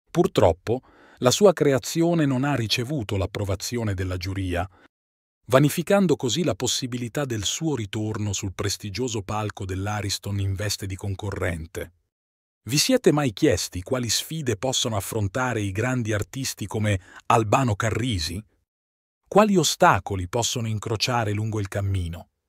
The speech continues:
Condividete la vostra opinione nei commenti sotto il video. Nell'ultima edizione di Diva e Donna, Albano ha concesso un'intervista toccante e rivelatrice,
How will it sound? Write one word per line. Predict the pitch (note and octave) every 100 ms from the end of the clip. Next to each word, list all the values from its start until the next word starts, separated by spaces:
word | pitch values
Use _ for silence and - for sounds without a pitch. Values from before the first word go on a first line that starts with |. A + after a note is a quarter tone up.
| _ _ _ - -
Condividete | E3 E3 F3+ F#3 A3 F3
la | B2
vostra | B2+ C#3+ -
opinione | A#2 G2+ A#2 C3 D#3 D3+
nei | A#2+ A2+
commenti | A#2+ A2+ C3+ D3 C3
sotto | - B2 -
il | G#2+
video. | F#2 F2 F2 F#2 - _ _ _ _ _ _ _ -
Nell'ultima | C#3 F3 B3+ - E3 B2
edizione | G#2 G2+ - B2+ B2+ G#2
di | F#2+ F#2+
Diva | B2 B2+ G2
e | F#2
Donna, | F#2 A2 F#2+ F2 F#2 A#2 _ - -
Albano | C3+ C#3+ F3+ G#3+ F3
ha | A#2+
concesso | C3 A#2 E3+ E3 -
un'intervista | A#2 A2+ A#2 A2 C3 D#3 -
toccante | G#2 B2 - - E3 F3+ E3+ F3+ -
e | C3
rivelatrice, | B2+ A#2+ A#2 - G2 D2+ - - -